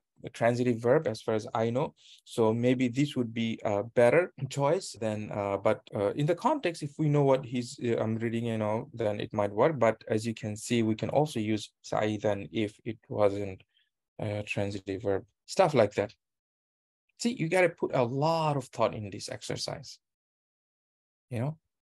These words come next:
uh, you have to know the context, the text that you're reading, the vocabularies of that text, and then, you know, uh, some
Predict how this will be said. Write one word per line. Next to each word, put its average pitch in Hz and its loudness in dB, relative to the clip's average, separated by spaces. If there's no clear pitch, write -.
uh, 101 -4
you 110 -2
have 110 2
to 110 0
know 110 2
the 110 -2
context, 113 -4
the 101 0
text - -8
that 110 0
you're 110 2
reading, 110 0
the 110 0
vocabularies 110 0
of 107 -4
that 107 0
text, - -4
and 107 0
then, 107 0
you 113 -4
know, 98 0
uh, 98 0
some 123 -2